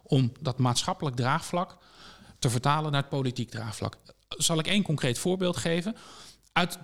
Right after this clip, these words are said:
de onderzoeken, ehm, naar de publieke opinie blijkt dat een ruime meerderheid van de Nederlanders is voor uitbreiding van de wildlijst. Niet voor inkrimping. Ze vinden dat de jager meer verantwoordelijkheid kan krijgen, verantwoordelijkheid kan krijgen voor meer dan de vijf soorten die er nu op staan.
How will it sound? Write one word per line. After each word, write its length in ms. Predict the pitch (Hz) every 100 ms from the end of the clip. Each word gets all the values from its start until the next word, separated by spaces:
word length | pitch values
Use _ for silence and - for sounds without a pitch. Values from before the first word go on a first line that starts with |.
| 160
de 160 | 147
onderzoeken, 640 | 151 190 156 175 165 151 -
ehm, 320 | 131 131 127 123
naar 140 | 143
de 60 | 143
publieke 320 | 143 147 127
opinie 320 | 117 170 170
blijkt 420 | 139 147 151 -
dat 160 | 139 135
een 100 | 120
ruime 280 | 143 180 151
meerderheid 420 | 160 156 135 131
van 120 | -
de 80 | 127
Nederlanders 580 | 135 143 131 127 123 -
is 200 | 143 139
voor 200 | - 113 -
uitbreiding 680 | 160 170 143 135 127 117
van 120 | - 117
de 60 |
wildlijst. 540 | 110 107 - - - - _ _ _
Niet 160 | - 180
voor 120 | -
inkrimping. 460 | 143 127 120 151 151
Ze 120 | 135
vinden 320 | 151 196 202 - - -
dat 160 | 135
de 80 | 135
jager 520 | 123 147 175 - 190 - - - _
meer 280 | 127 151 180
verantwoordelijkheid 720 | - 139 131 151 151 131 131
kan 120 | -
krijgen, 300 | 120 120 117
verantwoordelijkheid 640 | 117 120 120 175 175 143 -
kan 100 | 123
krijgen 320 | 131 123 120
voor 180 | - 123
meer 300 | 135 175 156
dan 140 | 135
de 80 | 135
vijf 260 | - 143
soorten 340 | - 131 120 123
die 100 | 120
er 100 | 120
nu 120 | 117
op 200 | 120 135
staan. 320 | - 95 95